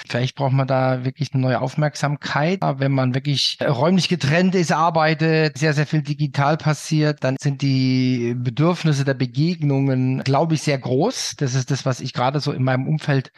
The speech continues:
betrachte. Wenn, wenn ich jetzt auch mal unterwegs bin in den Innenstädten, es ist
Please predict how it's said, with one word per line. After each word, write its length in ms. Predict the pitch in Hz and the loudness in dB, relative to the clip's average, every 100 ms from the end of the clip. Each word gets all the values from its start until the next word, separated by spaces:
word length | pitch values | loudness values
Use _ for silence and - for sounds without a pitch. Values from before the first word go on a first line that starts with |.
| - | -6
betrachte. 760 | 135 - 139 160 - 175 160 | -6 -2 -2 -2 -2 0 0
Wenn, 100 | 127 | 0
wenn 140 | 123 131 | 0 -2
ich 100 | 123 | -2
jetzt 140 | 123 | -4
auch 160 | - 123 | -4 -2
mal 100 | 131 | 0
unterwegs 460 | 123 120 139 - | 0 0 -2 -6
bin 200 | - 135 | -6 -2
in 120 | 131 123 | 0 0
den 100 | 123 | 0
Innenstädten, 880 | 165 170 - - 143 143 139 139 - - - _ | 2 2 0 -4 -2 0 2 2 -2 -12 -20 _
es 240 | - 123 131 | -2 0 0
ist 160 | 131 | -2